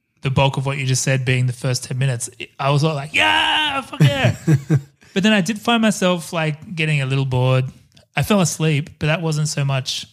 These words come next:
Speaker 1: the movie's fault.
Speaker 2: Mm-hmm.
Speaker 1: I didn't, I, I didn't sleep much the night before.
Speaker 2: Yeah.
Speaker 1: And, um,
Speaker 2: You were tired.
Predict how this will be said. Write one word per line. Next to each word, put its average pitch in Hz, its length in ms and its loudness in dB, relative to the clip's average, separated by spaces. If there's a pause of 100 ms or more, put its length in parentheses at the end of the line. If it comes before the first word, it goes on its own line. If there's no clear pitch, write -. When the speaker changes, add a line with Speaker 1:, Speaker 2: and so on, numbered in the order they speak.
Speaker 1:
the - 80 -8
movie's 127 320 -2
fault. 123 340 -8 (480)
Speaker 2:
Mm-hmm. 143 460 4 (460)
Speaker 1:
I 131 80 -10
didn't, 131 260 -10
I, 123 600 -8
I - 20 -8
didn't 131 220 -8
sleep 127 260 -10
much 127 180 -10
the - 100 -12
night 131 120 -12
before. 127 340 -14 (180)
Speaker 2:
Yeah. 131 340 4 (180)
Speaker 1:
And, 165 240 2
um, 160 380 -2 (720)
Speaker 2:
You 151 100 4
were 160 80 4
tired. 139 520 0